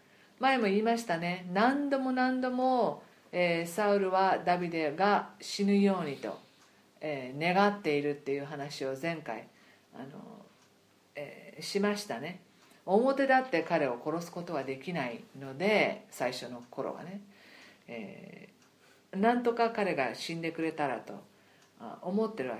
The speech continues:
けです。二十二節。そしてサウルは家来たちに命じた。「ダビデに密かにこう告げなさい。聞いてください。王はあなたが気に入り、家来たちも皆あなたを愛しています。今、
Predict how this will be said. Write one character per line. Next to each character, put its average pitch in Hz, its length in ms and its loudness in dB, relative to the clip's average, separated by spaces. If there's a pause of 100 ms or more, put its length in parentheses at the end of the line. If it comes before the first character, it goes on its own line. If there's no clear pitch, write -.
け - 80 -12
で 78 120 -14
す。 - 280 -20 (1400)
二 214 140 2
十 190 140 2
二 175 120 -2
節。 170 300 -4
そ 226 140 2
し 233 100 -6
て 277 160 0
サ 277 220 2
ウ 254 60 2
ル 240 60 2
は 233 100 2
家 247 100 -4
来 240 180 0
た 208 100 -2
ち 208 140 -8
に 233 80 -6
命 175 220 -4
じ - 120 -14
た。 156 220 0
「ダ 226 140 2
ビ 233 80 -4
デ 220 120 0
に 220 120 -2
密 277 320 -2
か 226 120 -4
に 180 120 -4
こ 175 140 -6
う 160 60 -2
告 156 220 -10
げ - 0 -
な 139 140 -8
さ - 140 -10
い。 - 140 -12 (600)
聞 233 140 -4
い 208 60 -4
て 214 100 2
く 202 80 -2
だ 190 120 2
さ 180 240 0
い。 135 220 0
王 208 240 6
は 196 320 6
あ 190 60 -6
な 190 100 -2
た 175 140 0
が 151 100 -2
気 170 160 -8
に 170 200 -4
入 185 100 -4
り、 190 80 -4
家 196 140 -2
来 185 180 0
た 165 120 -4
ち 170 120 -14
も 156 80 -8
皆 180 260 -4
あ 190 60 -4
な 208 100 -4
た 165 180 -4
を - 140 -4
愛 156 140 -6
し - 80 -12
て 139 140 -8
い 135 60 -10
ま - 200 -14
す。 - 240 -18
今、 214 420 -2